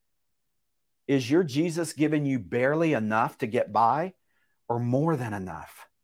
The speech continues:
The, the Jesus of the Bible is a Jesus of more than enough. Read it and you will see that he gives more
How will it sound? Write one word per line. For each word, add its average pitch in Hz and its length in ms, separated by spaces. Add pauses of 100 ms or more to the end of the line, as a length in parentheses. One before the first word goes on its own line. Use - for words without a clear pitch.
(880)
The, 117 140 (260)
the 131 140
Jesus 180 540
of 156 120
the 117 80
Bible 127 480
is 110 160
a 117 80
Jesus 127 500
of 85 140
more 107 260
than 131 180
enough. 117 460 (2000)
Read 196 420
it 117 480
and 147 200
you 180 180
will 180 140
see 180 760
that 151 200
he 190 300
gives 180 560
more 170 880